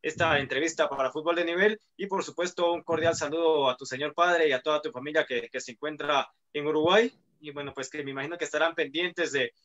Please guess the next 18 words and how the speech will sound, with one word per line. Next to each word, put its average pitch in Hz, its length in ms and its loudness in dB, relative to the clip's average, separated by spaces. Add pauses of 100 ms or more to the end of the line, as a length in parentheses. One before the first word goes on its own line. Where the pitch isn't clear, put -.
(220)
de 151 80 0
esta 160 160 0
transmisión. 156 560 0
Muchas 175 240 0
gracias 156 380 2
por, 131 220 -8
por 131 120 -6
haber 147 140 0
estado 151 300 0
con 135 140 -8
nosotros. 175 560 -4 (260)
Te 147 120 -10
mando 160 200 -2
un - 40 -12
fuerte 175 220 -4
abrazo 160 400 4
desde 123 300 -2
Quetzaltenango 147 760 0